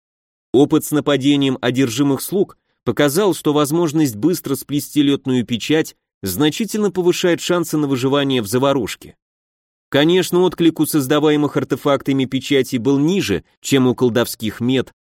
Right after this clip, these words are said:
встроенных прямо в тело суперов. Но все равно так будет значительно быстрее, нежели плести вручную. Во второй половине дня я начал собираться на назначенную встречу с директором.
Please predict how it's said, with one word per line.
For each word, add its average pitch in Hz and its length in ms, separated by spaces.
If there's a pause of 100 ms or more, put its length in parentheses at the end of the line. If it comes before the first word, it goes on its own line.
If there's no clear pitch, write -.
встроенных 135 560
прямо 120 320
в - 60
тело 113 260
суперов. 87 580 (520)
Но 113 220
все 226 200
равно 175 380
так 151 260
будет 147 260
значительно 139 640
быстрее, 160 500
нежели 143 360
плести 120 420
вручную. 98 640 (800)
Во 95 180
второй 139 340
половине 117 500
дня 117 240
я 147 200
начал 143 300
собираться 131 540
на 123 140
назначенную 113 640
встречу 131 440
с 104 60
директором. 92 640